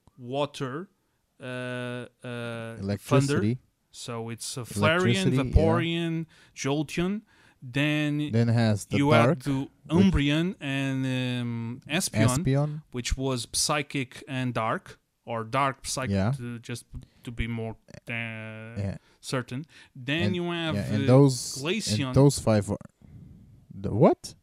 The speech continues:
Speaker 1: Uh, Glaceon, it's the, uh, I think that's the name.
Speaker 2: The ice one. Yeah.
Speaker 1: Uh, it's the, the, the, the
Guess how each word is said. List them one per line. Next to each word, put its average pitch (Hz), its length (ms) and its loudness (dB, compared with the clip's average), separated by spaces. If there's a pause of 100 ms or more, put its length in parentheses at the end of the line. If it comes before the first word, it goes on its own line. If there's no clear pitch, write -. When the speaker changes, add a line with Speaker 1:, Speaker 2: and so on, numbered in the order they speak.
(160)
Speaker 1:
Uh, 135 100 -10
Glaceon, 160 560 0
it's 143 180 -4
the, 135 260 -2 (300)
uh, 123 280 -10
I 147 100 -8
think 202 220 -2
that's 208 240 -4
the 156 140 0
name. 156 200 6
Speaker 2:
The 120 60 8
ice 120 220 2
one. 95 200 -2 (1000)
Yeah. 101 280 0
Speaker 1:
Uh, 139 220 -2
it's 123 140 -8
the, 135 400 0
the, 127 340 -2
the, 113 600 -6
the 110 380 -10